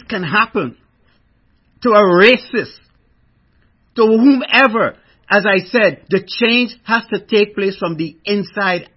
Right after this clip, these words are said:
out. Racism in the world will have to be legislated.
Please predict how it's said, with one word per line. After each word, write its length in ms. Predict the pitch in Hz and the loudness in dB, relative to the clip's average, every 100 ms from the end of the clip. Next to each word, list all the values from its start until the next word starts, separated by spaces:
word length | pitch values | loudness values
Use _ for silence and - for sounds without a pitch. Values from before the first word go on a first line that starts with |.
| 156 | -4
out. 340 | 165 - _ _ _ _ _ _ _ _ _ _ _ | -4 -4 _ _ _ _ _ _ _ _ _ _ _
Racism 840 | 101 147 214 220 233 196 226 240 233 _ _ _ _ | -8 0 2 2 -6 -8 -6 -6 -8 _ _ _ _
in 160 | 220 233 | 0 0
the 100 | 220 | 2
world 320 | 190 190 185 | 2 2 2
will 140 | 165 | -2
have 320 | 160 196 190 - | -2 -4 -4 -8
to 80 | |
be 160 | 170 160 | -6 -4
legislated. 1040 | 143 160 175 175 165 - 156 147 120 - | -4 -4 -6 -8 -14 -10 -10 -10 -14 -18